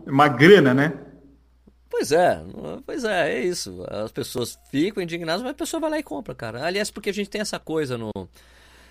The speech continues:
Speaker 2: no Brasil, né, que a gente, isso quem me falou mesmo foi o próprio Carneiro, né, que é um, um dos donos da Velocitar, né, um dos sócios.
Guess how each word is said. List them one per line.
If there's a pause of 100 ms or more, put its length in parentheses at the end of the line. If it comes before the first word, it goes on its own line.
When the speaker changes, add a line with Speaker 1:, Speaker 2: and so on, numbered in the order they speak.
(260)
Speaker 2:
no
Brasil,
né,
que
a
gente,
isso
quem
me
falou
mesmo
foi
o
próprio
Carneiro,
né,
que
é
um,
um
dos
donos
da
Velocitar,
né,
um
dos
sócios.